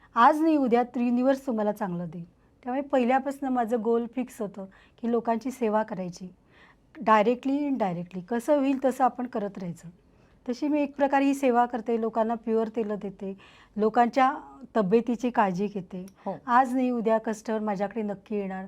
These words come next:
Speaker 1: एकदा कस्टमर आला की माझ्याकडनं हालत नाही, ही गॅरंटी आजपर्यंत मला मिळालेली.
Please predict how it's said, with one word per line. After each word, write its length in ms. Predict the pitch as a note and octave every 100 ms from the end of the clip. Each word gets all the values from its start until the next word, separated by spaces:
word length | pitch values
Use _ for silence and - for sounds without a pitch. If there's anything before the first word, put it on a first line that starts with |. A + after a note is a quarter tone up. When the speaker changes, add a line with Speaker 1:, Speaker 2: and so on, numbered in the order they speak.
| - - -
Speaker 1:
एकदा 320 | B3+ A3+ G3 C#4
कस्टमर 440 | C#4 C4+ B3 A#3+
आला 180 | A3+ A3
की 120 | B3
माझ्याकडनं 440 | A3 G3 G3+ G#3+
हालत 380 | G#3 G3+ F#3+ G3
नाही, 160 | G3 G3+ - - -
ही 100 | C4+
गॅरंटी 460 | B3 A#3 A3+ A3 C4+
आजपर्यंत 680 | E4 A#3 C4 - A#3 A#3 A#3+
मला 200 | A3 F#3+
मिळालेली. 480 | F3+ F3 F3 F3